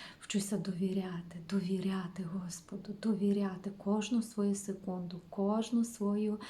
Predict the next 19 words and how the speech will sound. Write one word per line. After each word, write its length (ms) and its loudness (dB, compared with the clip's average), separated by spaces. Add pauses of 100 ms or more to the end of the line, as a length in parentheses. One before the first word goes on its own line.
(500)
е, 140 6
хвилину, 680 2
все 360 4
своє 340 2
життя 640 0
і 120 6
все 580 0
моє, 200 8
своє 420 2
майбутнє. 680 0
За 180 0
все 360 0
вже 220 0
дякувати 680 -2
Господу 680 -2
наперед 680 -2 (420)
і 120 4
прославляти 920 -4
Його. 440 -8